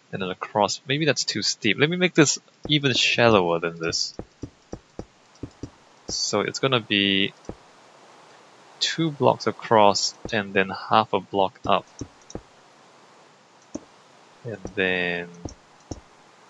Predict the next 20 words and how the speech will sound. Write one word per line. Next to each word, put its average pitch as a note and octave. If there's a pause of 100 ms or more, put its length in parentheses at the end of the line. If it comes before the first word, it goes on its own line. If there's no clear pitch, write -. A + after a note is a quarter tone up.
(840)
so -
on F#2+
and F2+
so F#2
forth. - (1700)
Just -
wanted D#3+
to A#2+
slope B2+
up A2 (340)
ever B2+
so A2
slightly, G2+
and F#2
I F#2
guess A#2
it'll F#2+
stop - (160)
just -
there. G2